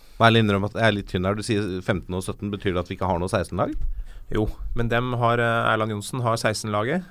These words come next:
Speaker 1: Ja.
Speaker 2: Så det er litt sånn at når, eh, du starter med, eller sånn som i år, hvor jeg har hatt sytten-landslaget, eh, og da starter jeg også med det nye femten-landslaget på våren. Så jeg har to
Speaker 1: Mm.
Speaker 2: landslag det året her. Neste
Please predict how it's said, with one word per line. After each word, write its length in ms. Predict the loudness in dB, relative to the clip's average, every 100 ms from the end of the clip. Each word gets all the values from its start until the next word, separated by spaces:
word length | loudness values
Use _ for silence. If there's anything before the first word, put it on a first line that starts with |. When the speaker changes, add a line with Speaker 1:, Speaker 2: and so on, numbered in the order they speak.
| -6
Speaker 1:
Ja. 120 | -2 0
Speaker 2:
Så 640 | 2 2 2 2 0 2
det 40 |
er 120 | 2 2
litt 140 | 2
sånn 180 | 0 -2 -2
at 80 |
når, 320 | -2 -2 2 2
eh, 440 | 2 2 0 -2 -6 -14 -20 -20 -20 -20 -20 -16
du 80 | -8
starter 420 | 6 8 8 6
med, 560 | 4 6 8 8 6 6
eller 80 | 4
sånn 240 | 2 0 0
som 100 | 2
i 60 |
år, 180 | 4 4 4
hvor 160 | 2
jeg 100 | 2
har 140 | 2 0
hatt 60 | 0
sytten-landslaget, 1200 | -2 0 2 2 4 2 0 -2 2 2 2 -2 -8 -20 -12
eh, 560 | -6 -4 -2 -2 -4 -6 -10 -20 -20 -20 _ _ _
og 100 | -10
da 120 | -4 -4
starter 480 | -2 0 0 -2 -4
jeg 80 |
også 300 | -4 -8 -6 -4
med 240 | -2 -2
det 80 | -2
nye 260 | -4 -4 -4
femten-landslaget 800 | -4 -6 -8 -12 -6 -4 -4 -4
på 160 | -4 -2
våren. 280 | 0 -2 -8 -10
Så 120 | -8
jeg 40 | -6
har 40 |
to 80 | -4
Speaker 1:
Mm. 80 | -4
Speaker 2:
landslag 400 | -6 -2 -4 -4 -8
det 100 | -6
året 220 | -4 -2
her. 180 | -2 -4 -8 -20 -20 _ _
Neste 260 | -8 -8 -6